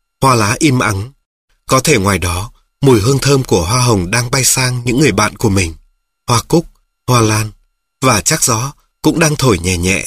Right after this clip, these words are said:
từ phía mặt trời đến. Im ắng. Bỗng có tiếng cô bé hàng xóm của tôi vang lên. "Chị ơi!"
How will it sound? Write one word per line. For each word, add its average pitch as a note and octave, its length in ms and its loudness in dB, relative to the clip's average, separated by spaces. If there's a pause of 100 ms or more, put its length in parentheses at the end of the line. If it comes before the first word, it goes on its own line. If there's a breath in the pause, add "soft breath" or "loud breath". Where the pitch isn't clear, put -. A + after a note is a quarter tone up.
từ A2+ 140 0
phía G2 160 -2
mặt A#2 220 -4
trời F#2 200 0
đến. E2 220 -4 (1080)
Im A2+ 220 2
ắng. G2+ 280 -2 (760)
Bỗng B2 340 2
có C#3 120 0
tiếng A#2 220 0
cô C3 140 2
bé A2 140 2
hàng A#2 200 0
xóm G2 220 0
của A2+ 160 0
tôi A2 180 0
vang A2+ 220 -2
lên. A#2 200 -2 (720)
"Chị F3+ 200 4
ơi!" F3+ 480 2